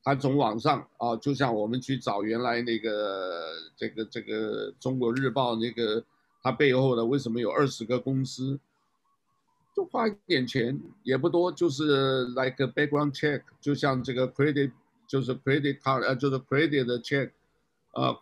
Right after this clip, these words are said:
你的信用分数的 check，网上全部找得到。所以呢，你看他那里以后，他，哇，他整个的这个一条线一条线切的，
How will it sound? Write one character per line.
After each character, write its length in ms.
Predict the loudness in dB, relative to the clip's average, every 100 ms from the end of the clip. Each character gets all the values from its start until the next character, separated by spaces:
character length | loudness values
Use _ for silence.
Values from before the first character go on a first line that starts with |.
| -8
你 240 | -4 -2
的 120 | 0
信 240 | 0 2 2
用 220 | 4 4
分 180 | 2 0
数 220 | 0 0
的 140 | 0
check， 300 | 0 0 0 -4 _
网 200 | -2 2
上 220 | 2 0
全 220 | 0 -2 -2
部 100 | -4
找 180 | -4
得 160 | -4 -4
到。 300 | -4 -4 -6 _ _ _ _ _ _ _
所 120 | 4
以 80 | 4
呢， 80 | 6
你 140 | 2
看 220 | 2 2
他 120 | 4 6
那 140 | 6
里 60 | 6
以 40 |
后， 220 | 6 4
他， 160 | 2 0 -6 -2
哇， 240 | 2 2
他 300 | 2 0 -2
整 380 | -4 -2 -2 -2
个 100 | 0
的 220 | 2 2
这 220 | 0 -4
个 480 | 0 0 2 2 0
一 180 | -4 -6
条 240 | -2 -2
线 320 | -2 0 0 0
一 60 |
条 240 | -2 -2 -2
线 360 | -4 -2 -2
切 280 | 0 0 2
的， 240 | 2 -2